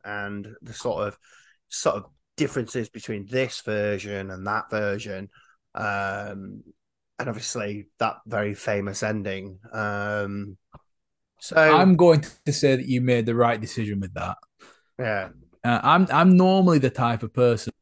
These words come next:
Speaker 2: that can see a remake and not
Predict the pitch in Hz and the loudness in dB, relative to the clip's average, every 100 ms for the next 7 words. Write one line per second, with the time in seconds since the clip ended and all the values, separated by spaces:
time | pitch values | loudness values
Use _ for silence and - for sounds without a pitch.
0 | _ - 107 107 - _ _ _ _ _ | _ -6 -4 -4 -8 _ _ _ _ _
1 | - 131 _ - _ - 131 123 - 143 | -16 -16 _ -20 _ -2 2 2 4 6
2 | 131 123 123 120 113 107 - 113 104 _ | 6 6 6 4 4 2 2 -2 -2 _
3 | - - _ 127 120 117 117 - | -20 -20 _ -6 -2 0 0 -2